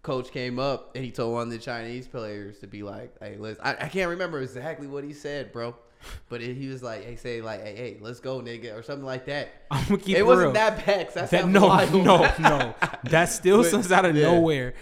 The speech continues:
Speaker 2: Y'all <laughs> huddled up. And
Speaker 1: But I'm saying he said it. But,
Speaker 2: the white
Speaker 1: like,
Speaker 2: nigga's
Speaker 1: literally.
Speaker 2: like, "Hey, did he?" No, but he said it and y'all heard it.
Speaker 1: No,
Speaker 2: It's
Speaker 1: he
Speaker 2: not
Speaker 1: said,
Speaker 2: even
Speaker 1: he
Speaker 2: like
Speaker 1: said,
Speaker 2: he
Speaker 1: wasn't,
Speaker 2: whispered
Speaker 1: bro,
Speaker 2: it like,
Speaker 1: he wasn't
Speaker 2: "Hey."
Speaker 1: like, he wasn't tripping at all.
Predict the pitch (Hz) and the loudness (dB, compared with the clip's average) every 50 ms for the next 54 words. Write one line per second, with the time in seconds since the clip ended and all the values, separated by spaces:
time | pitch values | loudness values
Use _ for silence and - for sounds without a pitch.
0 | - - - - 123 131 147 165 170 156 127 - - - - 208 185 190 190 185 | -18 -20 -12 -6 -2 2 4 4 4 4 2 0 -6 -4 2 4 4 6 6 4
1 | 202 185 185 165 151 143 139 - - - - - - - - - - - - 208 | 4 4 4 2 2 0 -2 -6 -12 -20 -20 -20 -18 -12 -12 -12 -4 0 2 6
2 | 214 226 185 165 160 170 151 156 180 185 254 269 233 220 247 247 - - 285 277 | 8 8 6 6 2 0 0 0 0 2 2 2 2 2 0 -2 2 2 4 4
3 | 254 202 139 117 127 160 170 156 175 190 208 202 202 196 190 190 170 175 156 143 | 4 2 0 0 2 4 6 8 10 8 8 8 6 8 8 8 8 6 4 4
4 | 147 - 175 165 143 123 147 147 175 202 180 143 - - - - - - 143 160 | 2 -2 -4 -4 -2 -2 0 0 0 0 -2 -4 -8 -14 -20 -20 -12 -6 -2 0
5 | - - - - - - - - - - - - - - 226 254 - - - 202 | 0 0 -2 -4 -8 -8 -12 -8 -8 -8 -8 -8 -8 -6 -6 -6 -4 -4 -2 0
6 | 180 165 147 139 127 127 - - _ _ - 139 127 117 143 180 170 143 123 104 | 0 0 0 -2 -4 -6 -10 -20 _ _ -8 -6 -6 -2 0 0 0 0 0 -2
7 | 139 147 156 143 110 110 - - _ _ _ _ _ _ - 262 320 330 233 226 | -4 -4 -4 -4 -6 -8 -12 -16 _ _ _ _ _ _ 0 2 4 8 10 12
8 | 233 240 226 208 202 190 196 196 196 196 202 202 170 170 185 175 196 214 247 247 | 12 12 12 10 10 10 8 8 8 4 2 0 2 4 4 6 4 4 4 4
9 | 185 180 170 165 156 143 143 139 139 180 202 196 185 185 175 147 190 190 196 208 | 2 4 4 4 2 2 0 0 0 0 2 4 4 4 6 6 4 2 0 -2
10 | 202 220 208 226 220 202 - 269 254 - 240 220 240 233 240 277 277 269 262 - | -2 -4 -4 -4 -8 -8 -6 -6 -6 -4 -2 -2 0 0 0 0 0 0 -2 -4
11 | - - | -8 -16